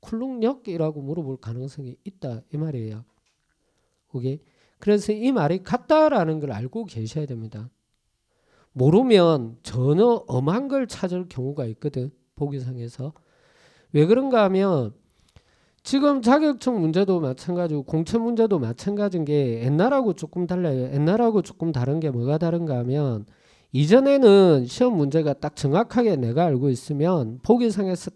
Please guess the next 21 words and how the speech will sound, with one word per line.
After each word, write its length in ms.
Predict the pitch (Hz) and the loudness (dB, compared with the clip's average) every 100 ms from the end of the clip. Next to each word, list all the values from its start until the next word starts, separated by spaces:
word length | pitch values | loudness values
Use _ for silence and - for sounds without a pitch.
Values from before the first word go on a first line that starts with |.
| - | -10
딱 300 | - - _ _ _ _ _ | -10 -10 _ _ _ _ _
걔를 280 | - 196 175 | -2 0 0
찾아냈어요. 840 | 170 233 233 226 220 214 147 120 117 _ _ _ _ _ _ _ _ _ _ _ | -2 -2 0 0 0 -2 -2 -2 -4 _ _ _ _ _ _ _ _ _ _ _
걔 160 | - 277 | 4 6
말고는 540 | 190 143 160 185 156 | 6 4 2 2 0
다른 400 | 120 120 165 262 | -2 0 0 0
게 160 | 262 240 | 0 0
뭐 180 | 147 143 | 0 -6
전혀 560 | - - - 202 226 | -10 -12 -4 2 4
얼토당토 720 | 240 247 269 285 277 302 - | 4 2 2 2 2 0 -2
안 120 | 156 120 | -2 -2
한 120 | 196 | -2
것들이 360 | 240 254 233 | -2 -4 -6
많았거든. 680 | 123 107 127 - 120 110 113 _ _ _ _ _ _ _ _ _ _ _ - | -6 -8 -10 -12 -10 -10 -12 _ _ _ _ _ _ _ _ _ _ _ -4
근데 320 | 220 220 165 156 | 6 8 8 8
요즘 880 | 202 277 320 277 226 170 180 254 | 6 6 4 2 0 -2 -6 -6
물어보는 1040 | 190 240 214 196 190 185 175 165 156 147 143 | 2 4 6 6 6 4 2 0 -2 -4 -2
문제의 380 | 147 160 202 190 | 0 2 0 -2
추세가 480 | - 262 277 233 | -8 -6 -2 0
어떻는가 560 | 127 123 208 220 208 151 | 0 0 -2 0 0 -2
하면 460 | 139 170 185 107 | 0 -2 -2 -4